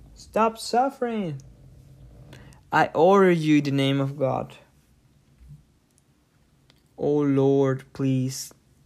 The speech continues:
take out this supraventricular tachycardia." Or option C, do you use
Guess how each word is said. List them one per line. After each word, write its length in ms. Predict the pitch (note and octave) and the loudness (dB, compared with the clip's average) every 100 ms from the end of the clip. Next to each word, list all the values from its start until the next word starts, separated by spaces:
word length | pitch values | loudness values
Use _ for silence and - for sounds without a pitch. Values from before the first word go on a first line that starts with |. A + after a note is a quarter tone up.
| _ _ _ | _ _ _
take 320 | - C#3 C3+ | -6 -6 0
out 400 | C#3 C#3 C#3 B2 - | 2 4 2 -2 -6
this 440 | C3+ D#3 D3 D3 | -6 -4 -4 -6
supraventricular 680 | D#3+ D3+ C#3+ C#3 D3 D3 C#3+ | -4 -4 -4 -6 -6 -4 -4
tachycardia." 840 | C#3 C#3 C3+ - C#3+ D3+ C3+ B2+ - _ _ _ _ _ _ _ _ _ _ _ _ _ _ _ _ - | -4 -8 -6 0 2 4 2 0 -6 _ _ _ _ _ _ _ _ _ _ _ _ _ _ _ _ 0
Or 160 | D#3 | 4
option 420 | F3+ F#3 - F3+ E3+ | 4 2 0 -2 -2
C, 460 | - G#3 D#3+ B2 - _ - _ _ _ _ _ _ _ _ _ _ _ _ - | 0 0 0 -4 -10 _ -20 _ _ _ _ _ _ _ _ _ _ _ _ -10
do 120 | C#3 | -2
you 100 | D3+ | 2
use 440 | D3+ D3+ D3+ C#3+ | 4 4 4 0